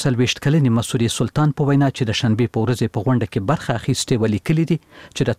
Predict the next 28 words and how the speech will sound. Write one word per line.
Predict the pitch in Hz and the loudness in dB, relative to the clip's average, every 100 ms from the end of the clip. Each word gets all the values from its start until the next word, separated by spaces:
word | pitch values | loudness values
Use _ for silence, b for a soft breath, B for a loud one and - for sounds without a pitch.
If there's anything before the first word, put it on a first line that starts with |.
| 127 | 0
طالبانو | 110 107 110 104 - | 0 0 0 0 0
چلند | 113 135 - 143 127 | 2 0 0 -4 -2
دوستانه | 113 - - 104 120 160 165 | -2 -2 -2 2 2 0 -2
او | 151 - | -2 0
صمیمانه | 143 143 139 127 | 2 2 2 0
و. | - - _ B B - | -2 -10 _ B B -2
د | 131 127 | 0 0
واشنگټن | 135 147 151 135 - | 0 0 0 -2 -2
پوسټ | 151 - - | -4 -4 -6
په | 123 113 | -4 -2
باور، | 110 104 b b _ 127 | -2 -2 b b _ -2
مسعوده | - 127 113 | 0 -2 -2
سلطان | 127 - 147 156 156 | -4 0 0 0 -2
له | 123 113 | -2 -2
دوحې | 110 139 147 | -2 -2 -2
څخه | 127 147 | -4 -6
په | - | -2
ټلیفون | 123 110 - 147 | -2 0 0 0
ورځپاڼې | 123 - 139 120 | -2 -2 -2 -2
ته | - 110 | -2 0
ویلي | 120 139 147 | 0 0 -2
دي | 151 B B - | -4 B B -8
چې | 135 - | -4 0
طالبانو | 120 113 123 113 107 | 0 0 0 0 0
ویل | 110 143 165 - - | 0 0 -2 -8 -4
سوله | - 175 156 | 0 0 0
غواړي | 170 156 156 B B | 0 -2 -4 B B
او | 131 | -4